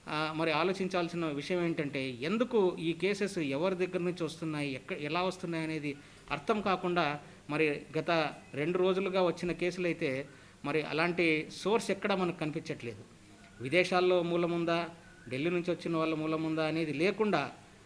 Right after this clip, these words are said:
మనకు వస్తున్నవి ఏంటంటే, సామాజిక దూరాన్ని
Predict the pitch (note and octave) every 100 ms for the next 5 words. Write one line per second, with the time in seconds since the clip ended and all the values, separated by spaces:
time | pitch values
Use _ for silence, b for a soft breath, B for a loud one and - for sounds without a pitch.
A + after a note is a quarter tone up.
0 | - D3+ F3 F3 E3 D3+ E3+ D3 - G#3
1 | G3 F#3 F3 F3 D3+ C#3 C#3 - D3 E3+
2 | G#3 G#3 G3+ G3+ C#3+ E3 F#3 F3 D#3 B2